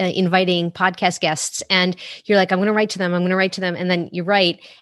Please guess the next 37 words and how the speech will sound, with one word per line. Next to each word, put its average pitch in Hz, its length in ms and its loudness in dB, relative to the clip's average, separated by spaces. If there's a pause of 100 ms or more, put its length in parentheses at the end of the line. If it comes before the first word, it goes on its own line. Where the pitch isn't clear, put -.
And 185 240 2
again, 170 300 0
crickets. - 500 -4
And 185 100 -8
I'm 180 60 -4
like, 180 180 -6 (120)
"Ugh." 175 240 0 (260)
And 214 200 0
it, 208 160 -8 (140)
totally, 277 380 2
Tanner, 220 260 0
I 208 80 2
do 208 140 2
have 226 120 0
to 233 60 -4
go 208 100 0
through 190 180 -6
the 190 60 -2
phase 185 360 -2
of 180 160 -2
defeatist. 190 560 -4
And 190 80 0
then 220 80 0
I 233 60 2
get 247 140 2
to 262 80 -4
the 247 100 2
other 226 100 0
side 202 320 2
of 190 80 -2
it. 202 120 2
I'm 180 120 -8
so 196 220 -6
glad 220 180 2
I 247 80 2
tried. 190 500 0 (580)
But, 254 420 2